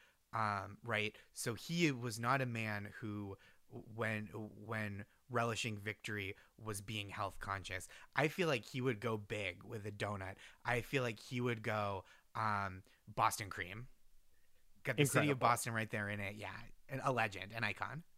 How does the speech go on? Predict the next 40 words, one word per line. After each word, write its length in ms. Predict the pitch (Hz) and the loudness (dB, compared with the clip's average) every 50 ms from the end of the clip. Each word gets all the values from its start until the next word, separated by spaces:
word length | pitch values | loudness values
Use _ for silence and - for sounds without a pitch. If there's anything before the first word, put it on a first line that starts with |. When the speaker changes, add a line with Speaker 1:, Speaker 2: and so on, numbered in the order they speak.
| - - - | -20 -4 8
Speaker 2:
Yeah, 220 | 143 147 127 107 113 | 10 12 12 12 10
light 340 | 143 147 147 160 160 165 | 10 12 12 12 12 12
up 160 | 165 160 160 - | 12 12 12 12
the 80 | 165 160 | 12 12
Boston 340 | 127 139 135 131 - 151 | 12 12 12 12 10 6
cream 220 | 131 117 143 135 127 | 8 8 8 10 12
donut, 440 | 123 123 123 127 127 120 120 117 120 | 12 12 12 12 12 10 10 8 6
use 560 | 120 117 117 123 143 156 160 170 170 170 151 139 | 2 0 4 8 10 12 12 12 12 12 12 12
the 100 | 147 143 | 10 12
donut 440 | 123 131 127 123 123 120 117 117 117 | 12 12 12 12 12 12 12 12 12
Speaker 1:
Mm-hmm. 100 | 139 175 | 10 10
Speaker 2:
to 140 | - 131 110 | 8 6 8
plug 400 | - - - 139 127 120 117 110 | 10 12 12 12 12 12 12 12
your 100 | 117 127 | 8 6
<laughs> 0 | |
cigar. 640 | - - - 127 143 - - 151 127 113 123 127 - | 10 10 10 10 12 12 12 12 12 10 8 4 6
Speaker 1:
Yeah, 280 | - 160 156 139 117 110 | 8 10 10 10 10 8
yeah, 140 | 120 131 131 | 6 6 6
yeah. 140 | 131 123 | 6 8
Or 120 | 123 139 156 | 8 8 8
put 160 | - 185 190 | 8 10 10
a 60 | 165 | 10
birthday 360 | 151 139 139 139 139 - 156 143 | 10 10 8 6 8 6 2 2
candle 420 | - 156 139 135 143 143 143 143 | 2 2 2 2 4 4 4 4
in 100 | 139 147 | 4 4
the 80 | 156 160 | 4 4
donut 400 | - - 160 147 151 143 143 139 139 | 8 10 10 12 12 10 8 8 6
and 80 | 135 | 4
eat 120 | 139 143 151 - | 4 2 4 6
the 80 | 151 | 6
donut 320 | 135 131 131 131 139 151 156 | 8 8 8 8 8 8 6
in 80 | 147 156 | 4 6
front 220 | - 180 156 147 | 6 6 6 6
of 40 | 143 | 4
everybody 440 | 147 147 147 143 143 143 143 143 139 - - - 131 | 2 2 2 2 2 2 0 0 -2 -2 -6 -6 6
while 120 | - 147 135 | 6 8 8
the 80 | 135 | 8
candle 560 | 131 - 139 131 131 131 139 135 135 135 127 131 | 4 2 2 4 6 8 10 10 10 8 6 4
burns. 640 | 135 - 147 135 135 170 156 151 - 165 - - - - - - - - | 4 6 6 6 6 6 4 4 2 2 0 0 -2 -6 -12 -16 -16 -2
Speaker 2:
Yeah, 340 | - 165 185 - - 185 143 | 8 10 12 12 12 12 12